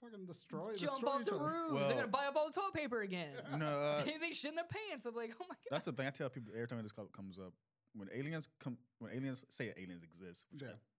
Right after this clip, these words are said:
Speaker 3: I, I go somewhere else,
Speaker 1: It is
Speaker 3: but
Speaker 1: a statistical probability that aliens are real. Mathematically, they have to
Speaker 3: I don't
Speaker 1: be.
Speaker 3: think of a, I don't think of a pop way like, "Oh, Kramer." No, I think
Speaker 1: Yeah.
Speaker 3: aliens ex-, civilization do exist. Like, they, we just can't see 'em.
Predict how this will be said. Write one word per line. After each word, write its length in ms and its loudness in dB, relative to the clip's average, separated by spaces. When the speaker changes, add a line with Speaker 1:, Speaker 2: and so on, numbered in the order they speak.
Speaker 3:
I, 80 0
I 20 -2
go 180 -8
somewhere 260 -10
else, 80 0
Speaker 1:
It 100 0
is 80 2
Speaker 3:
but 100 2
Speaker 1:
a 40 0
statistical 760 -2
probability 800 -2
that 200 -4
aliens 360 -8
are 100 -10
real. 400 -18
Mathematically, 840 -4
they 120 -4
have 240 -6
to 80 2
Speaker 3:
I 20 2
don't 120 2
Speaker 1:
be. 80 6
Speaker 3:
think 60 2
of 160 4
a, 180 2
I 100 2
don't 160 2
think 160 0
of 80 -8
a 60 -10
pop 360 -10
way 160 -12
like, 180 -14
"Oh, 160 -4
Kramer." 380 -8
No, 180 -4
I 100 -4
think 160 -6
Speaker 1:
Yeah. 80 -8
Speaker 3:
aliens 220 -2
ex-, 160 -6
civilization 640 -6
do 80 -8
exist. 540 -12
Like, 180 -8
they, 80 -12
we 100 -12
just 180 -18
can't 160 -12
see 240 -8
'em. 80 -10